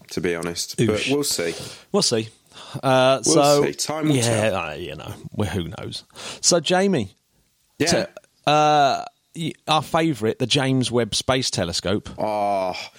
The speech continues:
Speaker 1: I tagged you in a photo, um, on Instagram.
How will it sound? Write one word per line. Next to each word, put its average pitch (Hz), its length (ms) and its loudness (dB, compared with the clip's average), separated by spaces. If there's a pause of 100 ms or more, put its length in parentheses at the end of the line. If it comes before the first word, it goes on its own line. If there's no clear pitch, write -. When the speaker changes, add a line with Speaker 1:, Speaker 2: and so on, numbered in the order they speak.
(260)
Speaker 1:
I 127 200 -2
tagged - 420 -4
you 120 140 2
in 87 360 -2 (460)
a 107 100 -4
photo, 90 840 -4 (680)
um, 95 320 -4
on 101 140 -4
Instagram. 80 640 -6